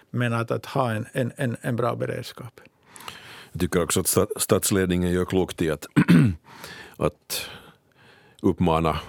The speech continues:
Speaker 2: alla att ta, ta det lugnt, i-, is i magen, för att, att, eh,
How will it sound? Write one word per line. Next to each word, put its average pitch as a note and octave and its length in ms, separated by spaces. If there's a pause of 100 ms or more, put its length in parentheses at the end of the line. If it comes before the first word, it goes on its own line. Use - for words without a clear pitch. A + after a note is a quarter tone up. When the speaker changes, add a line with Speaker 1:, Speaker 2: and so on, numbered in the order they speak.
Speaker 2:
alla D#2 320
att - 260 (140)
ta, E2+ 160
ta E2+ 280
det D#2 100
lugnt, - 520 (460)
i-, D#2+ 320
is D2+ 140
i F2 40
magen, D#2 420
för D#2 140
att, - 300 (920)
att, - 420
eh, D2 240